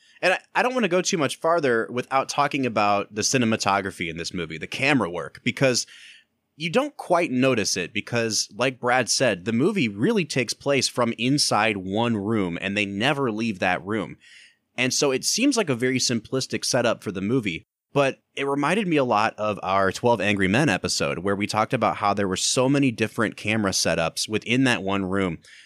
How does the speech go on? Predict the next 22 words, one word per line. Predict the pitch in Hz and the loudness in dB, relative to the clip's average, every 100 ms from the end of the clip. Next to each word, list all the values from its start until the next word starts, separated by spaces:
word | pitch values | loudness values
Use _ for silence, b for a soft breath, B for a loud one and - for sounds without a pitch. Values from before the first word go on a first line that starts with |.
| B | B
that | 82 | -4
you | 107 120 | -2 0
almost | 139 160 147 | 0 2 2
never | 127 135 143 | 2 2 2
see | 135 131 123 | 2 2 2
things | 117 107 - | 2 0 0
from | 101 | -2
the | 90 | 0
same | - 90 85 | 0 -2 -4
perspective. | 87 - 143 151 - 82 78 B B B - | -6 -4 -2 -2 0 -2 -4 B B B 0
And | 131 131 - _ 127 | 2 2 0 _ -4
the, | 127 131 | 0 0
the | 110 135 | 0 -2
different | 113 160 - 240 170 | 0 -2 -2 -4 -4
camera | - 151 165 147 | -4 -2 0 0
tricks | 123 - 139 127 - | -2 -2 0 0 0
that | 110 | 0
are | 104 | 2
employed | 92 - 117 120 107 | 0 -2 0 2 2
in | 95 | 0
this | 92 | 0
movie | 101 117 104 85 | 0 0 0 -2